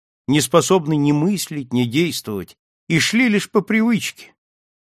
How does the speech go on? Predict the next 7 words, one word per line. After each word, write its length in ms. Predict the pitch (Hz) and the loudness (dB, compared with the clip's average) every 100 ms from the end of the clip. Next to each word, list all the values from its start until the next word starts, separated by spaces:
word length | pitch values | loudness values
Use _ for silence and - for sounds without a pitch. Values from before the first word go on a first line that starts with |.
| _ | _
падая 400 | - 190 151 139 | 4 4 4 2
от 100 | 120 | 0
усталости 680 | 120 - - 165 147 123 - | -4 -8 -2 -2 -2 -6 -10
при 240 | 123 110 | -10 -8
первой 420 | 101 135 131 127 113 | -4 -2 -2 -2 -2
же 160 | 110 | -4
остановке. 800 | 107 - 104 78 60 - _ _ | -6 -8 -10 -10 -14 -18 _ _